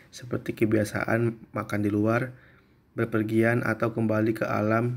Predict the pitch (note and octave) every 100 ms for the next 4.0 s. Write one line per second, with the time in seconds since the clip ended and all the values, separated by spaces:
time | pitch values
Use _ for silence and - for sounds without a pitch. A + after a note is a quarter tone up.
0 | A#2+ G#2+ - A#2+ A2+ A2 G#2+ - A#2 A#2+
1 | B2 - _ _ - A2+ A2 G#2+ A#2+ B2
2 | A#2 A2 A#2 B2 B2+ A#2 B2 A#2+ A2+ A2
3 | A2 A2+ A#2+ A#2+ - G#2 G#2 G2+ G#2